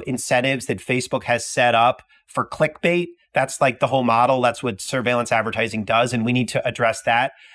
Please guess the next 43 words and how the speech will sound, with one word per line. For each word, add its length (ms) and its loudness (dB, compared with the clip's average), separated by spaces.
But 120 -4
just 180 -2
in 80 2
terms 320 0
of, 160 2
like, 380 2
the 100 2
core 300 2
problem 400 2
here 260 2
is 200 -4
the 80 0
concentration 880 -2
of 160 -6
power 420 2
in 220 0
the 80 2
hands 440 -2
of 340 2
a 120 4
small 440 4
group. 340 -4
It's 120 -2
just 200 -4
inappropriate. 840 0
And 100 -2
even 280 0
if 120 -4
Mark 220 0
Zuckerberg 540 0
were 220 2
an 200 -2
angel, 640 -2
and 160 0
I, 80 0
you 140 -4
know, 60 2
he 100 0
probably 340 2
is 140 -2
trying 340 0
his 160 -4
best, 400 -2